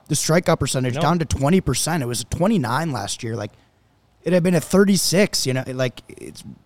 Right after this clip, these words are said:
Speaker 2: Yeah.
Speaker 1: hadn't even been close to that
Speaker 2: He's
Speaker 1: low.
Speaker 2: having the best year of
Speaker 1: Best
Speaker 2: his
Speaker 1: year of
Speaker 2: career
Speaker 1: his
Speaker 2: by
Speaker 1: career
Speaker 2: far.
Speaker 1: by far.
Speaker 2: Yeah,
Speaker 1: And
Speaker 2: and he's having, again, numbers, a, a lot of 'em, a lot of his numbers in some of these important categories are better than guys like Juan Soto, are better than a few other outfielders. I think Jeff McNeil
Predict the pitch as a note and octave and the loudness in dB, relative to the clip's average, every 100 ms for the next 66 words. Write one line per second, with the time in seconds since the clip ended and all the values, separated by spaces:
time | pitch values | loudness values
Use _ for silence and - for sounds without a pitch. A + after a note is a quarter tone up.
0 | - - D3 G#2+ G#3+ C4+ A#3 G3 D3+ - | -16 -8 -4 0 2 4 4 4 4 0
1 | - F#3+ - - B2+ A#2 A#2 A#2 F3 G3+ | 2 2 2 -2 -2 0 0 2 2 2
2 | F#3 A#2+ B2+ D3 - C#3+ D3+ G3+ A3+ C4 | -2 -2 0 -2 -2 -2 2 2 2 2
3 | B3+ A#3+ G#3 F#3+ F3+ C4+ G3+ B2 - C3+ | 4 4 4 6 6 6 2 0 -2 -2
4 | F3+ A3+ G#2 - C3+ D3 D3 B2+ E3 D3+ | 0 0 -2 -6 0 2 4 2 2 2
5 | F#3+ G3+ F3+ - _ B2+ F3 D#3 B2 C#3 | 0 2 -2 -4 _ -4 0 0 0 0
6 | F3 F3+ C3+ B2 A#2 A#2+ B2 B2 F3 E3 | 2 0 0 -4 -10 -6 -2 0 0 0
7 | C3+ G#2+ A#2 F3 G3 D#3+ E3+ E3+ E3+ D#3 | -4 -4 -2 0 -2 -2 -2 0 -2 -4
8 | _ _ _ _ B2 B2 G#2+ C#3+ C#3 B2 | _ _ _ _ -4 -2 -2 -2 -2 -2
9 | A#2 A2+ B2 A2+ B2 B2 A#2 A2+ G2 G2+ | -4 -4 -4 -2 -2 -2 -2 -2 -4 -6
10 | G2+ G2+ G2+ G2 F#2+ F#2 F#2 F#2 F#2 F2+ | -4 -4 -6 -6 -4 -6 -8 -10 -10 -8
11 | F#2+ F2+ F#2 F#2+ F2+ G2 G2 F#2+ F#2 F#2 | -8 -8 -8 -8 -8 -8 -8 -8 -10 -10
12 | G2 F#2 _ A#2 - - A#2+ G#2 G2 F#2 | -14 -18 _ -20 -16 -8 -6 -4 -4 -4
13 | F#2+ G#2 G2+ G#2 G2 _ _ A2+ A#2 G2+ | -4 -6 -6 -6 -8 _ _ -6 -4 -2
14 | G#2+ - G#2+ G2 G2+ G2 F#2+ | -2 -2 -4 -4 -4 -4 -6